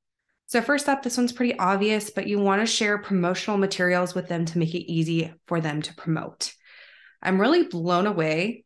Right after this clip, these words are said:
and <laughs> not in a good way, by how many podcasters don't share promotional materials with their guests.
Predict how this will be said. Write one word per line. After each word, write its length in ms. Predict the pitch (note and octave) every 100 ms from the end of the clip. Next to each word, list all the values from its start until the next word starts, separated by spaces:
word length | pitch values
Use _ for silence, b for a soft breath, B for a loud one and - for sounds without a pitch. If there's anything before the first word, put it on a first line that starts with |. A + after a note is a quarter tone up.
| -
and 340 | F3 F3 F3
<laughs> 0 |
not 280 | G#3 B3+ F4
in 80 | C#4
a 60 |
good 180 | D#4 A3+
way, 340 | F#3+ F3 A#3 B B B _
by 100 | B3
how 200 | A#3+ A#3+
many 200 | B3 D#4 E4+
podcasters 600 | G3 F3+ F#3+ F#3 G3 F3+
don't 260 | F3+ F#3+ A3+
share 220 | A3 A3
promotional 520 | G#3+ F3+ F3 E3+ F3+
materials 540 | F3 E3 E3 D#3+ E3 E3
with 80 |
their 120 | E3 D#3+
guests. 680 | - - - - - -